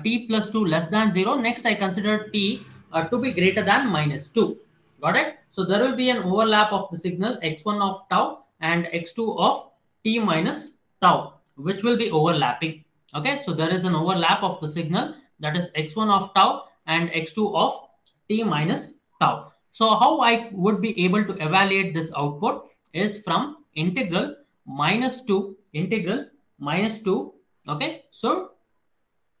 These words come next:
which is there as t. Okay, so I can write this as, yeah, one minute. Okay, one minute, one minute. Okay, so it'll be having, uh, just not to confuse, I'll be taking it as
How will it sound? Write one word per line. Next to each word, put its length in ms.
which 200
is 120
there 340
as 280
t. 360
Okay, 420
so 200
I 100
can 220
write 280
this 280
as, 260
yeah, 280
one 240
minute. 300
Okay, 320
one 200
minute, 180
one 180
minute. 300
Okay, 260
so 500
it'll 200
be 120
having, 800
uh, 200
just 200
not 180
to 80
confuse, 380
I'll 280
be 140
taking 300
it 120
as 220